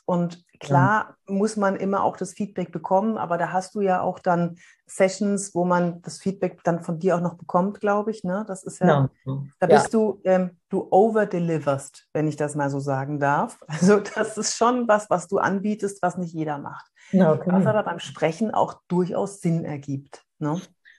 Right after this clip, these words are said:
Speaker 2: Ja, ja, ja. Also das Feedback ist schon wertvoll und, und der Kontakt zu den Menschen, den liebe ich einfach auch. Von daher will ich das nicht ganz
Speaker 1: Ja.
Speaker 2: <laughs>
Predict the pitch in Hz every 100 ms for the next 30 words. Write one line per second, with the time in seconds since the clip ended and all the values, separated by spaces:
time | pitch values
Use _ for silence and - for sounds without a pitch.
0 | _ - 175 156 160 165 160 170 165 151
1 | 160 - 185 185 - 220 185 175 165 -
2 | 156 143 156 156 - 151 147 147 143 143
3 | 143 139 156 143 160 139 151 - 147 143
4 | 135 139 143 143 131 135 131 - 120 120
5 | 120 - 120 - 127 127 135 120 123 120
6 | 117 110 123 170 160 156 147 143 139 139
7 | 139 139 147 - 190 175 - - _ _
8 | 330